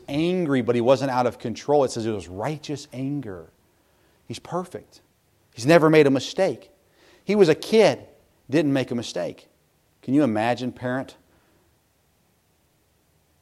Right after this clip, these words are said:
how, how hard it must have been for Mary and for Joseph?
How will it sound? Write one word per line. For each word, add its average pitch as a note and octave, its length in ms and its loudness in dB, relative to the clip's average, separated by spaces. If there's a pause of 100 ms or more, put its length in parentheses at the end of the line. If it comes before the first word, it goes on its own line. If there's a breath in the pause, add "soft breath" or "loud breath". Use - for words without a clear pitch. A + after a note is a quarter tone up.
how, A2 380 -2
how G#2+ 220 -2
hard A#2 360 0
it B2 80 -6
must A2+ 200 -10
have G2+ 100 -12
been A2 380 -6 (720)
for G#2+ 140 -8
Mary A2+ 520 -2 (120)
and G2+ 100 -18
for G2+ 140 -8
Joseph? G#2 600 -10